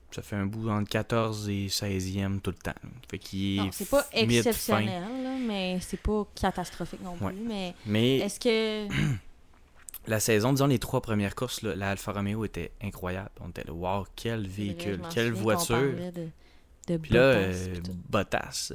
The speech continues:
Speaker 1: notre ami Bottas,
Speaker 2: Ouais.
Speaker 1: là, je l'en ai
Speaker 2: Mais c'est
Speaker 1: parlé
Speaker 2: con-
Speaker 1: dans le dernier épisode ou l'autre
Speaker 2: Ouais.
Speaker 1: d'avant. Euh, depuis Grande-Bretagne, en fait,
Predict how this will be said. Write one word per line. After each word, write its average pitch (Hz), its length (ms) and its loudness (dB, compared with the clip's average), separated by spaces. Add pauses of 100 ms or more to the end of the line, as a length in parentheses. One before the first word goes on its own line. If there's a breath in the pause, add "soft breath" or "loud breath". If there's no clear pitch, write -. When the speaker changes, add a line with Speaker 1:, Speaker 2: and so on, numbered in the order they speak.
Speaker 1:
notre 101 260 -6
ami 117 200 -2
Bottas, 104 320 0
Speaker 2:
Ouais. 190 240 0
Speaker 1:
là, 117 80 -2
je 104 120 -6
l'en 104 100 0
ai - 20 0
Speaker 2:
Mais - 140 4
c'est 104 80 4
Speaker 1:
parlé 127 180 6
Speaker 2:
con- 135 60 0
Speaker 1:
dans 117 100 4
le 101 60 2
dernier 104 340 2
épisode 120 400 -2
ou 104 80 -2
l'autre 104 140 0
Speaker 2:
Ouais. 101 180 4
Speaker 1:
d'avant. 143 200 0 (840 loud breath)
Euh, 104 720 2 (460)
depuis 160 800 2 (560)
Grande-Bretagne, 131 840 2
en 101 100 -2
fait, - 180 -8